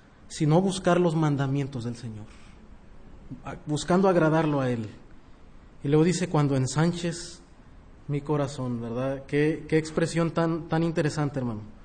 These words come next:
Porque habla del gozo, de la bienaventuranza del cristiano, ¿verdad? Otra vez. De esa manera en la que él se siente pleno, se siente re-, regocijado, se siente satisfecho, aunque por un lado comenzó hablando de, de sentirse abatido,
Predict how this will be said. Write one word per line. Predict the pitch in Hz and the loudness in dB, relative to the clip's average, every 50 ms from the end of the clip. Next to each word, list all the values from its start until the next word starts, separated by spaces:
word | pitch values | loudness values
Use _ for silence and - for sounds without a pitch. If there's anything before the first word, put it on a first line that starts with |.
| - - - - - - - - - - | -20 -20 -20 -20 -20 -20 -20 -20 -10 -4
Porque | - 151 135 - 151 143 | -4 -2 -2 0 0 0
habla | 135 139 156 175 175 170 170 | 0 2 2 2 2 2 2
del | 151 151 151 147 139 135 127 | 0 0 0 0 -2 -2 -4
gozo, | 117 113 143 165 175 170 160 - - - 127 120 123 | -2 0 2 2 2 2 0 -2 -6 -10 -10 -8 -6
de | 131 135 | -4 -4
la | 135 139 | -2 -2
bienaventuranza | 131 139 139 139 135 131 135 135 127 - 139 135 135 143 165 175 175 175 175 165 | -2 -2 -2 -2 -2 -2 -2 -2 -2 -2 -2 0 0 2 2 0 0 -2 -2 -2
del | 156 147 139 131 | -2 -2 -2 -4
cristiano, | - 139 131 - - 147 151 147 139 120 107 104 | -6 -6 -8 -6 -4 -2 -2 -2 -2 -4 -6 -8
¿verdad? | 110 107 117 127 | -8 -8 -8 -8
Otra | 123 - 147 135 | -6 -4 -4 -4
vez. | 123 101 98 - - - - - - - - - - - - - - - - - - - - - - - | -4 -6 -10 -14 -16 -18 -18 -18 -20 -20 -20 -20 -20 -20 -20 -20 -20 -20 -20 -20 -20 -20 -20 -20 -14 -10
De | - 135 | -8 -4
esa | 135 180 | 0 2
manera | 190 202 202 202 196 208 220 226 | 4 6 6 8 8 8 8 8
en | 226 226 | 8 8
la | 208 208 | 6 6
que | 202 208 | 6 4
él | 208 | 4
se | 208 214 208 | 4 2 0
siente | 208 208 196 202 196 196 - 175 | 2 4 4 4 4 4 2 -2
pleno, | 175 - 160 156 165 196 220 240 254 262 254 247 | 0 2 2 4 6 8 8 8 8 8 6 4
se | 247 247 196 | 2 0 -2
siente | - 185 196 202 196 220 | -2 0 0 2 4 4
re-, | 208 202 202 196 170 | 4 4 4 2 0
regocijado, | 170 170 165 175 170 160 165 156 - 170 151 - - 190 196 220 233 247 | -2 -2 -2 -2 0 0 -2 -4 -4 -6 -6 0 2 4 6 6 6 6
se | 226 220 196 | 4 2 0
siente | - 208 208 208 214 | 0 0 2 2 0
satisfecho, | 208 - 190 190 - 175 151 - - 185 208 233 233 - 285 277 262 269 - - - - - - - - - - | 0 0 0 -2 -2 -4 -6 -2 2 4 4 4 4 2 2 2 2 0 -4 -12 -18 -20 -20 -20 -20 -8 0 4
aunque | 196 190 185 190 190 180 | 4 4 4 4 2 0
por | 190 - - - - - 170 180 196 - | -2 -4 -14 -14 -10 -2 4 8 8 10
un | 208 226 240 240 | 10 10 10 12
lado | 226 226 254 262 277 262 - - - - - - - - - - | 12 12 12 12 10 8 6 2 -6 -12 -14 -18 -18 -20 -2 4
comenzó | - 208 208 202 190 180 190 220 233 | 6 8 10 10 8 8 8 8 10
hablando | 247 247 240 233 240 254 269 254 285 269 | 10 10 12 12 12 10 10 10 10 10
de, | 240 240 220 220 190 | 10 10 10 10 10
de | 190 196 | 8 6
sentirse | - 202 202 - - 226 226 - 254 | 6 6 4 6 6 6 6 8 8
abatido, | 247 233 226 214 - - - 247 254 262 254 262 254 247 254 | 8 10 10 8 8 8 10 10 10 10 10 10 8 8 6